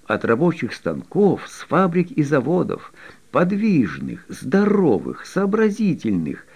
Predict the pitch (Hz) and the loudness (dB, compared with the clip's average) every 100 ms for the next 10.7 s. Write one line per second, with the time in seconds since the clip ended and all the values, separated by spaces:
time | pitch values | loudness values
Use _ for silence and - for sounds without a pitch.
0 | - - - - 87 - 143 160 151 - | -20 -20 -20 -14 -6 -2 0 0 0 0
1 | 202 160 - 156 143 - 185 117 85 117 | 2 0 0 2 2 2 2 2 0 2
2 | 180 151 143 147 127 123 202 208 - 90 | 4 4 2 2 4 4 4 2 0 -6
3 | - 82 64 - _ - - _ - 113 | -8 -8 -8 -14 _ -20 -20 _ -4 2
4 | 131 127 135 127 117 123 - 95 120 147 | 2 4 4 6 4 2 -2 2 6 8
5 | 156 156 151 151 110 127 131 131 120 120 | 8 6 4 4 4 2 2 0 2 0
6 | - 110 107 120 110 104 - - 62 - | 0 2 4 4 2 -4 -10 -10 -10 -12
7 | - - - - - 107 175 175 165 160 | -20 -20 -20 -14 -4 2 4 4 2 2
8 | - 160 - 143 139 135 110 73 - - | 2 0 0 -4 -2 -4 -2 -6 -12 -16
9 | - - _ 160 160 165 196 170 165 151 | -20 -20 _ 4 6 4 4 6 4 4
10 | 147 147 202 214 143 - - | 2 2 2 2 2 -2 -12